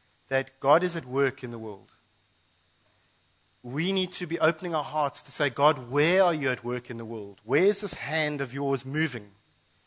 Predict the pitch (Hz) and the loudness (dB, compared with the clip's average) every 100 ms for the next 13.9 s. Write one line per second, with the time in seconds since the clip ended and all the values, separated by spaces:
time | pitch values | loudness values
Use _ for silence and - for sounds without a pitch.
0 | _ _ _ _ _ 156 202 220 208 175 | _ _ _ _ _ 6 6 8 4 0
1 | - 180 180 175 139 107 - - - _ | 0 4 6 4 -2 -6 -10 -18 -20 _
2 | _ _ - - 196 214 180 165 151 135 | _ _ -10 2 4 4 2 -2 -2 -4
3 | - 180 160 - 147 143 147 143 - 175 | -2 2 2 2 -4 0 0 -2 -4 4
4 | 147 104 104 107 _ _ _ _ - 165 | 4 4 -4 -20 _ _ _ _ 0 2
5 | 185 160 180 165 165 156 160 - 147 170 | 2 0 -2 -2 -2 2 2 6 6 6
6 | - 147 113 - 110 131 143 147 139 123 | 6 4 4 0 -8 -2 -2 -2 -4 -2
7 | 135 120 107 - 139 - 139 143 - 151 | 2 2 0 -8 -10 -8 -12 -10 -4 0
8 | 131 123 131 120 110 _ _ _ 139 131 | 0 -2 -6 -10 -12 _ _ _ -8 -6
9 | 127 - - 120 - 143 123 101 - - | -6 -10 -16 -20 -6 -4 -4 -6 -14 -20
10 | - - 156 175 - - _ 156 214 160 | -14 -4 -2 -2 -4 -16 _ 4 6 6
11 | 170 190 156 156 156 131 131 147 - 95 | 0 0 -4 -4 -4 -2 -2 -2 -6 -20
12 | _ _ _ _ _ _ 151 160 160 175 | _ _ _ _ _ _ -8 2 4 4
13 | 147 175 - - 156 165 156 113 | 4 2 0 -8 -8 -8 -8 -10